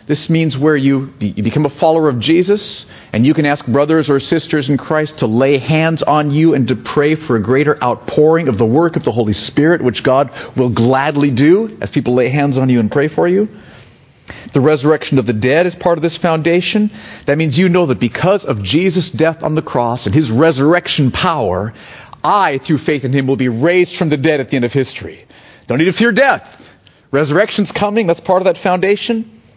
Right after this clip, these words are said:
And then eternal judgment. You know that at the end of history, you're gonna be facing God as the judge, but Jesus has paid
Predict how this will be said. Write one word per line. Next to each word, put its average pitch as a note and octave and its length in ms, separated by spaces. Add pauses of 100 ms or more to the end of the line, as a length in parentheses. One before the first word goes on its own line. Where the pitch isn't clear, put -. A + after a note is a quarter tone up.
(380)
And A#2 100
then D3+ 100
eternal E3+ 640 (300)
judgment. G#2 800 (380)
You A#2+ 160
know D3+ 200
that - 180 (580)
at F2 80
the G#2 120
end C#3 120
of C#3+ 80
history, D#3 380
you're B2 120
gonna A2 100
be G#2+ 100
facing B2 520
God B2 340
as G#2 220
the G#2 80
judge, G2 480
but F#2 180
Jesus A#2+ 540
has G2+ 220
paid F#2+ 520